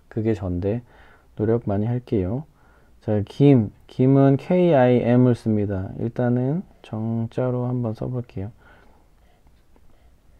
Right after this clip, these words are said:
이렇게 적죠. 케이아이엠, 킴입니다. 킴. 그래서 사실 그냥 김인데, 어, 발음이 이렇게 돼버렸어요. 그러니까 사람들이 킴이라고 읽죠. 이제 이런 거는 더 이상 얘기 안 할까요?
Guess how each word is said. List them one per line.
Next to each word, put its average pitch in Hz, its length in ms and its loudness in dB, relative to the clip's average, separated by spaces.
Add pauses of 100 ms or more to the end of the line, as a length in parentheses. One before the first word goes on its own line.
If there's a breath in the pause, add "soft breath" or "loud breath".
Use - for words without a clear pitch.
(2000 soft breath)
이렇게 120 280 -4
적죠. 95 600 -8
케이아이엠, 107 800 -2
킴입니다. 120 680 -2
킴. 104 360 -6
그래서 117 200 -8
사실 143 320 -2
그냥 131 300 0
김인데, 120 880 2 (520 loud breath)
어, 98 440 -4
발음이 120 320 2
이렇게 104 300 -4
돼버렸어요. 98 680 -6
그러니까 147 420 0
사람들이 139 460 -2
킴이라고 135 600 -6
읽죠. 101 480 -8
이제 104 200 -10 (680 soft breath)
이런 147 380 6
거는 139 260 4
더 113 180 2
이상 117 160 0
얘기 104 220 0
안 87 100 -4
할까요? 98 460 -8